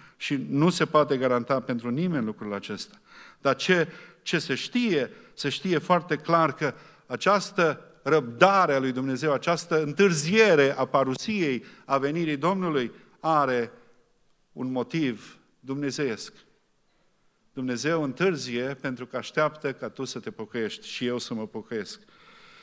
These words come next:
Sigur că accentul este pe cei din lume care încă nu s-au întors,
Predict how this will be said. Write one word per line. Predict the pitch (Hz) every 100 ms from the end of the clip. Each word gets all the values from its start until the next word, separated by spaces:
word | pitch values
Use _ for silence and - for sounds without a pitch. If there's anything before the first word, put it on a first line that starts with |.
| - _ _ - - 151
Sigur | - - 165 143
că | 151 143 135 135
accentul | 127 - 156 139 135
este | 127 117 120
pe | 104
cei | 113 147 131
din | 113 113 120
lume | 185 190 123
care | - 117 110
încă | 113 113
nu | 117
s-au | 120 120
întors, | 110 101 139 101 - -